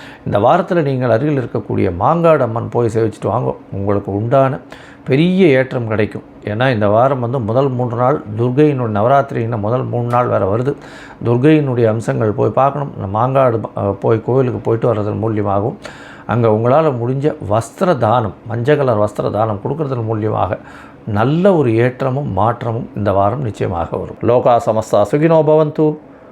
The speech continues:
நன்றி, நமஸ்காரம். அஸ்ட்ரோ கே எஸ் ஐயங்கார் YouTube சேனல் பார்த்தமைக்கு நன்றிகள்.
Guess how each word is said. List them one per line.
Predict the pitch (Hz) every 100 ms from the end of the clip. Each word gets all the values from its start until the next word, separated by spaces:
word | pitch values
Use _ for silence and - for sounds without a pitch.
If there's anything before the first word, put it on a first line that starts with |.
| -
நன்றி, | 135 143 151 156 156 156 - - -
நமஸ்காரம். | 117 113 - 95 82 - -
அஸ்ட்ரோ | 117 127 - 160 160
கே | 135 131
எஸ் | 139 127
ஐயங்கார் | 127 123 123 120
YouTube | 107 123 135 139 123 101
சேனல் | 120 113 110 110
பார்த்தமைக்கு | 107 110 113 104 98 113
நன்றிகள். | 90 95 95 101